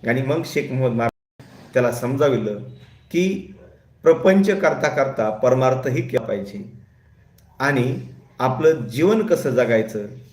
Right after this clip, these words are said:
आपल्याला जीवन कशासाठी मिळालं आहे, हे जर जाणायचं असेल तर आपल्याला या सत्संगात यायला पाहिजे, प्रवचनात यायला पाहिजे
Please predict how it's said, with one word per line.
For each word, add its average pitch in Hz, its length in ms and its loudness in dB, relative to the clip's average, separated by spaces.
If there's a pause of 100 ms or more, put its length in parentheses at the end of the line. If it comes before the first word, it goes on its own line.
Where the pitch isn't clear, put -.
(120)
आपल्याला 131 500 0 (300)
जीवन 202 340 4
कशासाठी 143 600 0
मिळालं 120 320 0
आहे, 98 260 -6 (560)
हे 180 140 6
जर 170 180 4
जाणायचं 123 540 0
असेल 113 420 -4 (360)
तर 139 100 4
आपल्याला 127 580 -2 (240)
या 110 80 0
सत्संगात 160 880 -2
यायला 117 240 4
पाहिजे, 107 380 -4
प्रवचनात 131 680 -2
यायला 117 200 0
पाहिजे 113 300 -2